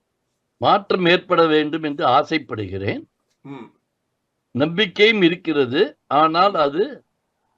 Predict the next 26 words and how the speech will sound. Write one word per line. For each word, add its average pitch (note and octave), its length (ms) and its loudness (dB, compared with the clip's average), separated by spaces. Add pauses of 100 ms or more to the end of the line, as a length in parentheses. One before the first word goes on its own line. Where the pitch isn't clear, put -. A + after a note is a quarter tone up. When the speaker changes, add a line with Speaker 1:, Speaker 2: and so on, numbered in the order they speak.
(1200)
Speaker 1:
அ, C3+ 300 -6
நடந்து F#3 520 0
முடிந்தால்தான் D3+ 840 0
என்னால் B2 380 -4
ஏற்றுக்கொள்ள G#2+ 460 -10
முடியும். - 320 -18 (440)
Speaker 2:
ம். A#2+ 60 -20
Speaker 1:
தற்போதைய D3 540 2
நிலைமை, C#3 600 -2 (500)
கடந்த D3+ 340 2
பதினைந்து C#3 460 0
ஆண்டுகள் C3 400 -4
நான் B2+ 280 -6
கூறியது B2+ 460 -4
போல A2+ 560 -2 (320)
Speaker 2:
ம். B2+ 260 -20 (260)
Speaker 1:
உள்ள C#3+ 220 4
நிலைமை, D3+ 420 0
அரசியல் C#3 500 -2
நிலைமையை C#3+ 440 -2
வைத்து C3 300 -6
பார்க்கும் C3 440 -2
பொழுது A#2+ 560 -4 (800)
பெரிய E3 320 4
எதிர்காலம் D3+ 760 0
பெரிய C#3 280 -6